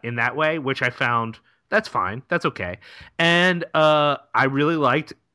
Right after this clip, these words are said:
uh, we'll get into this a little bit more, but I really liked Eric Roberts' little teeny moment. I, like, I was like, "Yeah, that's right. Fuck that dude." Like, I, I, I like that. And there were, like,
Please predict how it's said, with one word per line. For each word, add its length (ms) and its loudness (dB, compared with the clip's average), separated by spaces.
uh, 360 -2
we'll 120 -6
get 160 -2
into 160 -10
this 180 -8
a 60 -6
little 140 -4
bit 100 -4
more, 220 -2
but 180 0
I 20 -2
really 220 0
liked 200 0
Eric 240 -2
Roberts' 480 -2
little 240 -14
teeny 220 -8
moment. 420 -2
I, 140 6
like, 360 2
I 80 4
was 140 -2
like, 220 -2
"Yeah, 260 6
that's 240 2
right. 320 -2
Fuck 260 2
that 240 0
dude." 320 0
Like, 220 4
I, 260 6
I, 120 0
I 160 2
like 260 0
that. 320 -2
And 220 4
there 80 6
were, 120 6
like, 360 0